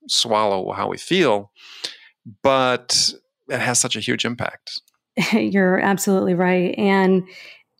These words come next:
Speaker 2: I, I think the impact that mental health has in, I think, any kind of performance-based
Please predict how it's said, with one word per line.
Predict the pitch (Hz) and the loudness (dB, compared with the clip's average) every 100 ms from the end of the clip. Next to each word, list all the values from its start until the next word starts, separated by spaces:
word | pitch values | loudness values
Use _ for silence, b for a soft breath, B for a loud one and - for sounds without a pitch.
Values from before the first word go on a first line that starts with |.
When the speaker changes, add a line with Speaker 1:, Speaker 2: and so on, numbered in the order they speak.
| _ - | _ -6
Speaker 2:
I, | 269 - | -2 2
I | 214 | 2
think | 240 240 | 4 2
the | 240 202 220 | 4 0 2
impact | 214 202 - 202 190 190 - - 214 | 2 2 0 0 2 0 -4 -8 -6
that | 180 196 190 190 | 0 2 4 2
mental | 208 196 196 202 | 2 2 2 2
health | 180 202 190 | 2 2 0
has | 208 - 208 196 196 170 | -2 -4 0 2 2 0
in, | - - 214 202 196 180 B B B B | -2 2 4 4 4 0 B B B B
I | 220 | 2
think, | 240 | 4
any | 214 220 | 4 2
kind | 226 240 233 | 2 2 2
of | 220 | 2
performance-based | - 233 - 196 202 214 226 233 - 208 196 196 - - | 0 -4 0 0 2 4 4 0 0 2 4 4 2 -4